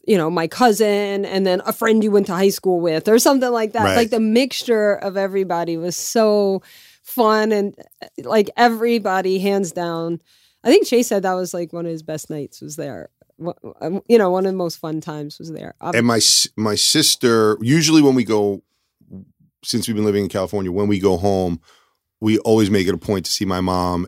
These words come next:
Speaker 2: and my sister. And this time we just couldn't because of our schedules. So, and my mom just had knee surgery, so she couldn't come to the bowling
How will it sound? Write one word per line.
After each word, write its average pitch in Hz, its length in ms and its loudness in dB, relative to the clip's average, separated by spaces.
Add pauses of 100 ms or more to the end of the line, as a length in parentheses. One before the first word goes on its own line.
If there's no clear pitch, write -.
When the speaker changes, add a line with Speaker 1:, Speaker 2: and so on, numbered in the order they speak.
Speaker 2:
and 85 80 -8
my 82 100 -8
sister. 92 680 -2
And 95 220 -2
this 101 240 4
time 95 280 -4
we 92 100 -4
just 87 240 -4
couldn't 95 280 -2
because 87 300 -8
of 87 80 -10
our 85 120 -6
schedules. 110 640 0 (440)
So, 95 580 2
and 95 80 -8
my 98 100 -4
mom 98 240 -4
just 90 140 -8
had 87 140 -6
knee 98 120 -6
surgery, 82 300 -8
so - 140 -10
she 127 240 -2
couldn't 101 240 -2
come 92 260 -6
to 92 100 -6
the 85 80 -6
bowling 87 600 -8